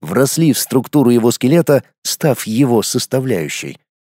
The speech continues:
Теперь даже архимаг не сможет его победить, а светлые полубоги не скоро смогут вернуться в этот мир, не нарушив баланса.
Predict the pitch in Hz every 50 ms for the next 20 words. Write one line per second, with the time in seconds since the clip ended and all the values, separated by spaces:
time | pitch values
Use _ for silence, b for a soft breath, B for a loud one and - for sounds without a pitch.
0 | _ _ _ - - 92 104 101 - - 107 127 143 151 139 135 127 143 151 151
1 | 135 127 151 151 147 127 - - 143 139 117 117 117 135 170 170 - - - -
2 | 92 98 113 151 165 - - 190 190 175 156 127 139 139 - 127 135 131 127 113
3 | - 127 107 110 107 87 80 78 71 - - - - _ _ _ _ _ _ -
4 | 110 113 120 - - - 117 117 131 151 156 147 - 131 135 139 143 139 135 135
5 | 113 - 127 123 120 123 107 90 110 156 165 170 143 90 73 76 - - - -
6 | 117 147 151 139 151 - - - 123 135 160 190 196 196 180 - - 139 127 120
7 | 104 117 110 - 113 123 113 113 127 127 117 - - 123 120 120 117 - 123 110
8 | - 117 143 175 175 151 123 107 - _ _ _ - 151 165 180 190 185 185 165
9 | 127 120 113 101 - - 123 110 90 90 90 90 123 123 120 107 92 82 76 80
10 | 78 71 - - - 67 64 -